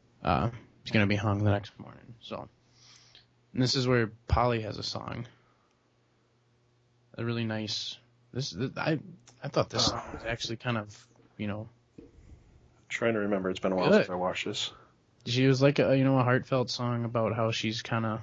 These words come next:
Speaker 1: falling for Alfred's character.
Speaker 2: Yeah, I can't remember the words to it, but
Speaker 1: Not offhand, but it, it,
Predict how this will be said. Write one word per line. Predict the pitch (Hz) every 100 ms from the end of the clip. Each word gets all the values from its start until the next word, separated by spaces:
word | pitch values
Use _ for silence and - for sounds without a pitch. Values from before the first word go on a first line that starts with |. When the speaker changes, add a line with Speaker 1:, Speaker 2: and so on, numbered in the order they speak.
| -
Speaker 1:
falling | - 117 110 104
for | 104 110 98
Alfred's | - - - -
character. | - - - - - - _ _ _ _ _ _
Speaker 2:
Yeah, | 87 -
I | -
can't | - - 143
remember | 143 123 127
the | 110
words | 110 110 -
to | 87
it, | 101
but | 95 92 - - _ _ _ _ - - _
Speaker 1:
Not | 123 123
offhand, | 127 - 127 123 107
but | 104
it, | 117 82
it, | 113